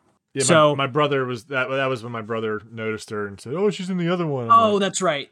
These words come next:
Speaker 2: You did
Speaker 1: but, uh,
Speaker 2: mention that. So again, she's a Henenlotter regular.
Speaker 1: Yeah.
Speaker 2: Yeah, so
Speaker 1: What,
Speaker 2: that's
Speaker 1: what,
Speaker 2: why I picked the,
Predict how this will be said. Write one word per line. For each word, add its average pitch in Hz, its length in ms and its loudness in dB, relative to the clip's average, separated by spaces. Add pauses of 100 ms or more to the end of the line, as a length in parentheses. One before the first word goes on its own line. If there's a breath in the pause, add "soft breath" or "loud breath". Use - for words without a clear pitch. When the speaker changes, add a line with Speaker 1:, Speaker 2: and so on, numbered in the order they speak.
(140)
Speaker 2:
You 170 100 -14
did 127 160 -2
Speaker 1:
but, 120 60 -2
uh, - 20 -2
Speaker 2:
mention 113 220 -2
that. 123 160 -14
So 180 360 2 (220)
again, 160 400 2
she's 175 280 2
a 151 280 4
Henenlotter 151 480 0
regular. 135 420 -4 (1800)
Speaker 1:
Yeah. 139 280 -2 (960)
Speaker 2:
Yeah, 165 280 2
so 180 300 4
Speaker 1:
What, 165 260 2
Speaker 2:
that's 196 160 4
Speaker 1:
what, 196 60 4
Speaker 2:
why 208 160 6
I 180 40 4
picked - 340 -4
the, 202 140 -6